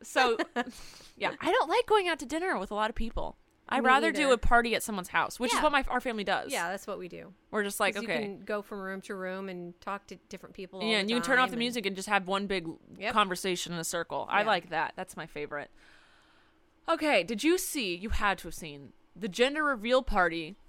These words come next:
Speaker 1: that resulted in a massive fire and it eight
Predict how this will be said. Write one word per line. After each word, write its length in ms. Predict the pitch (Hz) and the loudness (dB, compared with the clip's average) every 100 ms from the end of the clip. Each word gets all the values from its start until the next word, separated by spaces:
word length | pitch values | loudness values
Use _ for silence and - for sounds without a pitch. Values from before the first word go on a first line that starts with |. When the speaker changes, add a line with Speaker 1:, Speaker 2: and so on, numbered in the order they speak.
| - | -20
Speaker 1:
that 260 | - 190 165 | 0 4 4
resulted 420 | 196 214 233 262 | 2 2 0 0
in 80 | 202 | 0
a 80 | 185 | 0
massive 440 | 185 247 381 - 320 | 4 4 4 -2 0
fire 580 | 339 339 254 160 151 - _ _ _ _ - | 4 6 6 2 -2 -6 _ _ _ _ -4
and 480 | 226 208 196 185 185 - - - - - - - | 4 6 6 2 -4 -8 -10 -12 -16 -16 -18 -8
it 200 | - 196 - | -4 -4 2
eight 240 | 233 311 | 4 4